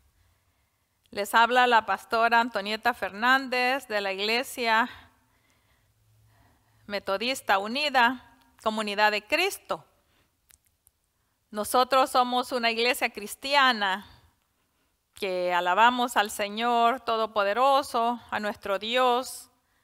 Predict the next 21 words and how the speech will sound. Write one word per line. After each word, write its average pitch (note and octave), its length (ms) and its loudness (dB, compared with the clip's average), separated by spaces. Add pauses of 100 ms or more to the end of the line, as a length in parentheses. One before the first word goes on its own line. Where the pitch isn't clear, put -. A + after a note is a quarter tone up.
(840)
a G3+ 120 -10
Jesucristo A#3 1120 -2 (340)
y A3 80 -6
al G#3+ 140 0
Espíritu A3 540 -8
Santo. G#3 600 -4 (1500)
Bienvenidos A3+ 680 0
a C#4+ 60 4
nuestro A#3+ 340 -2
servicio A3 600 -4
dominical. A3 840 0 (1800)
Vamos A3 460 -2
a F3+ 500 2 (640)
este A3+ 420 -4
día A3 680 -2 (600)
a G3+ 80 0
alabar G3+ 380 4
al A#3+ 160 2
Señor B3 640 0
y G#3 160 -6
a F3+ 400 -4